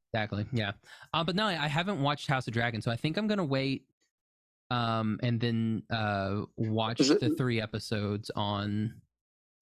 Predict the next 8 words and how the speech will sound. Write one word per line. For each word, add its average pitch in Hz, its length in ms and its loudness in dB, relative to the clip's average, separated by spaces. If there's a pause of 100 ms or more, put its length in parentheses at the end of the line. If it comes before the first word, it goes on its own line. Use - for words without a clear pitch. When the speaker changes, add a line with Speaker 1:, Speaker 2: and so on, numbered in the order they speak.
(420)
Speaker 2:
Yeah, 107 120 8
on 85 40 8
Speaker 1:
on 85 60 6
Speaker 2:
Sunday. 98 260 12
Speaker 1:
Sunday. 107 380 0 (100)
Yeah. 101 280 -2 (300)
Speaker 2:
Yeah. 87 180 2 (380)
Okay. 139 300 4